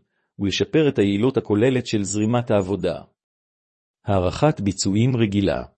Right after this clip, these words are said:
הערכת ביצועים רגילה מאפשרת לארגונים לזהות אזורים שבהם אנשים או צוותים עשויים להזדקק לתמיכה, הדרכה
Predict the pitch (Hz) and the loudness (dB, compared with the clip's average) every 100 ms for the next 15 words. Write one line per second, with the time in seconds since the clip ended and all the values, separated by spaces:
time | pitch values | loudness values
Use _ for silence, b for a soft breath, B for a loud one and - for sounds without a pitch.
0 | _ _ _ _ _ _ _ _ - 107 | _ _ _ _ _ _ _ _ -2 0
1 | 95 95 160 165 101 - 98 127 131 107 | 0 0 0 2 -2 -2 0 2 2 0
2 | 92 104 131 135 107 - 139 139 113 101 | 0 2 2 2 -2 -2 0 2 2 0
3 | 95 101 120 139 101 95 110 135 107 101 | 0 0 0 0 0 2 2 2 0 0
4 | 107 131 120 101 101 127 113 101 - 143 | 0 0 -2 2 2 2 0 -2 -2 -2
5 | 127 - 101 - 147 120 - 113 110 101 | -2 -2 -2 0 0 0 0 0 2 0
6 | 98 98 - 127 110 101 101 98 - 117 | 0 -4 -2 -2 -2 -4 -4 -4 0 0
7 | 73 - _ _ _ - 101 104 98 147 | 0 -8 _ _ _ -8 0 0 2 0